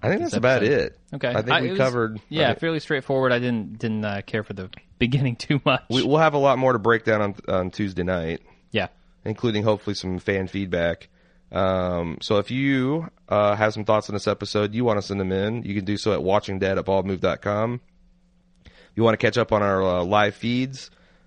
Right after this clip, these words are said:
Speaker 1: uh, our live show threads, rather, you can do that on facebook dot com slash bald move. And Jim always live tweets over on Twitter at bald move.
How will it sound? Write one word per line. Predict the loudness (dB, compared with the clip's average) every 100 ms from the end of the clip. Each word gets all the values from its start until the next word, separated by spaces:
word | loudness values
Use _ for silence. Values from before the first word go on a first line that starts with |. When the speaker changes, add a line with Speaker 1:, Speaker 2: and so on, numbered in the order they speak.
| -4
Speaker 1:
uh, | 0 2 2 2 0 -2
our | -2 0
live | 2 2 0
show | -2 0 0
threads, | 0 0 0 0 0
rather, | 0 0 -4
you | -4
can | -4
do | -2
that | 0 -2
on | -2
facebook | -2 -2 -6 -2
dot | -2
com | 0 -2 -2
slash | 2 2 2
bald | 0 0 0
move. | -2 -2 -2
And | -4
Jim | -2 0
always | 2 0 0
live | 0 0
tweets | 0 -8 -2
over | -2 -2 -4
on | -2
Twitter | -2 0 2
at | 0 0
bald | -2 0
move. | -2 -2 -4